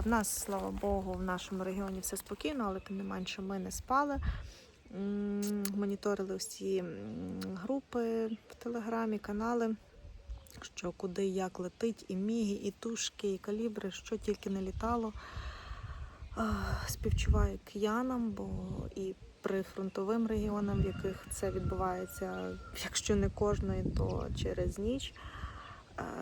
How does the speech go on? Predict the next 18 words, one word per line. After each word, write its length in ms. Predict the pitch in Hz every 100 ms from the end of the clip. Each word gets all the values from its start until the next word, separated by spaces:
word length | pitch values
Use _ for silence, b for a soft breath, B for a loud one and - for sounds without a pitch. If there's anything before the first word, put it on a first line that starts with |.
| - -
це 180 | - 190
просто 680 | - 196 190 - 180 180 180 175 165 - - - 196
якийсь 360 | 190 196 185
жах. 300 | 185 185 -
Я 60 | 202
не 80 | 202
знаю, 220 | 185 175
як 140 | -
люди 200 | 190 185
живуть 320 | 175 180 180
в 40 | -
такому 400 | 190 - 180 185
ритмі, 400 | 240 247 208 190
як 220 | 185 -
люди 260 | 190 180 190
ще 260 | - 190
про 180 | 180 -
щось 460 | - - - -